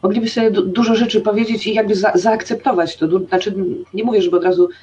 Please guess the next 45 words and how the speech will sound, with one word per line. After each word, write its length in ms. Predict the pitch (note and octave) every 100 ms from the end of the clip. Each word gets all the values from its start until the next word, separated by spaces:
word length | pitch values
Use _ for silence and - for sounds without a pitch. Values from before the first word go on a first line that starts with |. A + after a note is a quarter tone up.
| _
wszyscy 280 | - F3+ F#3
muszą 280 | F3+ F3 F#3
się 140 | F3+
lubić 300 | F3 F3+ E3
i 40 | -
trzymać 280 | - F3
za 100 | F3
ręce, 240 | A3+ G3+ F3
bo 100 | E3+
to 100 | F3
też 180 | F3+ F#3
nie 100 | F#3
o 40 |
to 80 | G3+
chodzi, 340 | F#3 F3+ E3+
ale 380 | - F3 F#3 F#3+ F#3+ - -
żeby 220 | F3+ F3+
rozumieć, 680 | G3+ G#3 A#3 G3+ - - - _ _ _ -
że 200 | E3+ -
podcasting 680 | - - F#3+ - - - - _ _ - - -
dla 140 | F3+
jednych 400 | F#3 F3+ E3 D#3+
to 100 | -
będzie 280 | D#3+ D#3+ D#3+ - - F#3 -
potrzeba 380 | F3+ - D3+ D#3
serca 360 | E3+ D3+ -
czy 180 | C#3 - _
jakaś 580 | D#3 D#3 D#3+ C#3+ - -
potrzeba 340 | D#3+ - D#3 D3
ekspresji, 560 | D3 - D#3+ D3+ G#3+
dla 140 | F3+ E3
innych 300 | F3+ E3 D#3
to 100 | D#3+
będzie 260 | E3 D#3+
narzędzie, 460 | D#3 D#3 E3 E3 F#3
to 120 | F#3+
też 180 | F3+ A3+
jest 200 | A3 F#3+ - - _ -
dobrze, 460 | E3+ A3 F3+ G3
że 120 | G#3 F#4
podcasting 560 | F3+ - F3+ - G#3
może 320 | F#3+ G3 F#3
być 340 | F3 G3 - - _ D#3+
wieloma 340 | F#3+ G3 F#3+
rzeczami 440 | F3+ F#3 G3+ F3